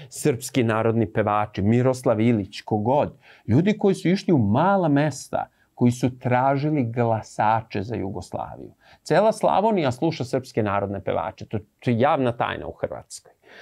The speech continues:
Slušaju se isto tako i na moru u Dalmaciji, ali manje, malo manje, zato što tamo postoji strahovita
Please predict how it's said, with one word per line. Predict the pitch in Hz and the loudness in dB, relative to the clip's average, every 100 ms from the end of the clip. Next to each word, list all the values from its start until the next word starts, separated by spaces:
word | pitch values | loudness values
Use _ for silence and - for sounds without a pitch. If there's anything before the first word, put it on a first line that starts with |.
| - | -14
Slušaju | - 185 214 175 | 0 2 2 2
se | 190 | 2
isto | 196 165 | 0 0
tako | 180 180 | -2 2
i | 175 | 2
na | 123 | 4
moru | 147 175 110 | 4 4 2
u | |
Dalmaciji, | 101 110 151 196 202 180 | 2 2 2 -2 0 0
ali | 139 120 | 2 2
manje, | 123 143 123 113 - | 0 0 0 -2 -4
malo | 107 135 127 | -2 0 0
manje, | 117 139 120 | 0 0 0
zato | 117 | -4
što | - 120 | -8 -6
tamo | 113 113 | -2 -2
postoji | - - 110 | -4 -4 -4
strahovita | - 104 - - 113 117 120 - - | -2 -2 -2 0 2 2 0 -2 -6